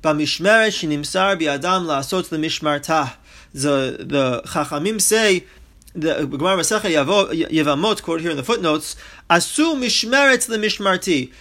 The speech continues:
Hashem tells the Chachamim, "You should make a guarding for my guarding, make a, something to guard my mitzvot, to ensure that my mitzvot are fulfilled." So, so too here, the Chachamim made siyag la Torah, they made a fence around the Torah to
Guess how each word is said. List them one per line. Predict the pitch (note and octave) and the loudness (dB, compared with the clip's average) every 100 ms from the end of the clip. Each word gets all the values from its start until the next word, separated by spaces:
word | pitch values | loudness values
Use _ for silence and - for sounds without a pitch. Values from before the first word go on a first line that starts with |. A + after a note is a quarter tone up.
| - | -6
Hashem | F3+ F3 A#3+ C4 | -2 0 0 0
tells | - B3+ A#3+ | 0 2 2
the | A3 | -2
Chachamim, | - G#3 A3 A#3+ A3 | -2 -2 -2 -4 -4
"You | |
should | F#3 G#3+ | -4 -2
make | B3 - | -2 -2
a | F#3 | -4
guarding | C#3+ G#3+ B3 C4 A#3+ | 0 2 4 4 -2
for | G#3 | -4
my | A3 G#3+ | 0 2
guarding, | G#3 A#3 G3 C#3 | 4 2 2 -2
make | E3 G3 | -2 -2
a, | F#3 | -2
something | - A#3 B3+ | -4 -2 -4
to | G#3 F3+ | -2 -4
guard | D3 A3+ B3+ | 0 2 2
my | A3+ A#3 | 2 -2
mitzvot, | A3+ - A#3+ A#3+ D#3+ - - - | -2 -4 2 2 2 -10 -20 -8
to | - G#3+ | -2 0
ensure | F#3+ - - D4+ C4 | 0 -2 2 2 2
that | A#3 | 2
my | A#3 | 0
mitzvot | A3+ - G#3+ B3 A#3+ | -2 -4 4 4 6
are | A3 A3 A3 - - | 4 4 0 -10 -4
fulfilled." | A3 A3 A3 C4 F3+ B2 B2 - - - | 2 2 4 4 4 0 -8 -20 -20 -18
So, | - D#3 | -8 -4
so | - A3 | 2 2
too | A3+ G#3+ | 2 -2
here, | A3+ | 0
the | F#3 D3+ | 0 0
Chachamim | F3 E3 G3 G#3+ | -4 -4 -2 0
made | G3+ | -2
siyag | F#3 F3 G3 G#3+ | -2 0 2 4
la | G3+ | 0
Torah, | - G3 F#3 | -2 2 2
they | D#3 | 0
made | F3 | -2
a | E3 | -4
fence | - A3+ G#3 | -2 -4 -2
around | F#3+ F3 | -4 -2
the | D3 | -4
Torah | - D3+ D#3 G#3+ C#4+ - - - - - - | -6 0 4 4 2 -4 -20 -20 -20 -20 -6
to | G3 F3+ F3 | 2 2 2